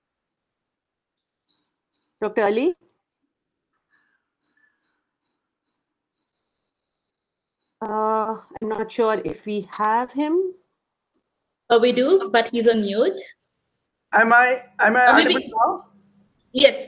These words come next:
Speaker 2: yes, yes,
Speaker 3: Okay,
Speaker 2: Doctor
Speaker 3: good.
Speaker 2: Ali, go on.
Speaker 3: See, see, uh,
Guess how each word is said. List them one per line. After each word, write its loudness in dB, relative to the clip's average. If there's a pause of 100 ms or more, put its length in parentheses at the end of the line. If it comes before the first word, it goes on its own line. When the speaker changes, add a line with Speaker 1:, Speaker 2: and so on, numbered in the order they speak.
Speaker 2:
yes, -2
yes, 2
Speaker 3:
Okay, 2
Speaker 2:
Doctor -4
Speaker 3:
good. -2
Speaker 2:
Ali, -2
go 0
on. -8 (440)
Speaker 3:
See, -10 (200)
see, -8 (140)
uh, 0